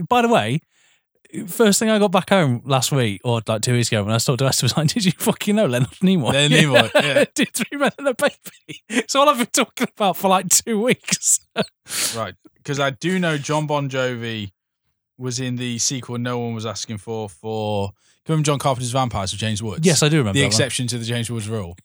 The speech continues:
Speaker 1: Yes.
Speaker 2: It's acceptable.
Speaker 1: Yeah,
Speaker 2: And
Speaker 1: it's
Speaker 2: the Baldwin exception. <laughs> It's weird that you got James Woods and the Baldwin in a movie, and you're
Speaker 1: Yeah.
Speaker 2: like, "It's passable."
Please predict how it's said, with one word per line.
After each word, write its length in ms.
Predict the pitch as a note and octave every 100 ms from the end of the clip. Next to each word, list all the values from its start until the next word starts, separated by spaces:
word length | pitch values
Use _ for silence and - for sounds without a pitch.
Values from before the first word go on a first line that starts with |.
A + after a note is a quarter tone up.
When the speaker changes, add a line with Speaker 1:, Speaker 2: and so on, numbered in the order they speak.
| -
Speaker 1:
Yes. 320 | C3+ - -
Speaker 2:
It's 100 | C3
acceptable. 640 | B2+ C#3+ A#2 C3 G#2 B2 -
Speaker 1:
Yeah, 240 | E3 C#3
Speaker 2:
And 120 | D#3+ D#3
Speaker 1:
it's 80 |
Speaker 2:
the 80 | F3+
Baldwin 400 | E3+ F3 D3 C3+
exception. 640 | A#2 - C#3 G#2+ A#2+ A2 B2+ - E3
<laughs> 180 | - A3 -
It's 140 | F#3
weird 240 | F3 G#3+ E3+
that 60 |
you 80 | D3+
got 140 | D#3 D3
James 200 | E3+ D#3+
Woods 200 | E3 A#2+
and 80 |
the 40 | B2
Baldwin 380 | C#3+ C#3 A#2+ A2
in 100 | A2
a 40 |
movie, 320 | A#2 A2 G2
and 120 | G#2
you're 100 | C3
Speaker 1:
Yeah. 180 | C3 B2+ -
Speaker 2:
like, 160 | G2 -
"It's 140 | G3
passable." 500 | - G2+ G#2+ A2+ A2+